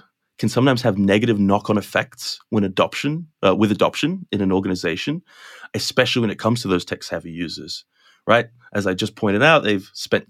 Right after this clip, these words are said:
years cultivating these very valuable tech skills, and they want to leverage them. Makes a lot of sense. Um, so in a startup environment, I also think technical literacy is also generally higher,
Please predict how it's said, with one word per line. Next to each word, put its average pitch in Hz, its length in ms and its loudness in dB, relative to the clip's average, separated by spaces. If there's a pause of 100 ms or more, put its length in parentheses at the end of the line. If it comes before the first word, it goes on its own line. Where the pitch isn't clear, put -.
years 127 360 4
cultivating 127 680 4
these 92 120 0
very 92 220 2 (160)
valuable 98 360 2
tech - 240 -6
skills, 101 480 0 (520)
and 165 140 4
they 156 60 6
want 131 200 2
to 123 60 -4
leverage 120 280 2
them. - 240 -12 (420)
Makes 120 200 -2
a 110 40 2
lot 101 80 4
of 95 80 -6
sense. - 460 -4 (440)
Um, 87 380 -2
so 131 160 2
in 139 80 4
a 135 40 4
startup 165 380 4
environment, 110 560 2 (480)
I - 40 0
also 113 180 2
think 123 180 -4
technical 117 440 0
literacy 151 480 2
is 170 120 0
also 104 260 0
generally 95 400 2
higher, 101 460 0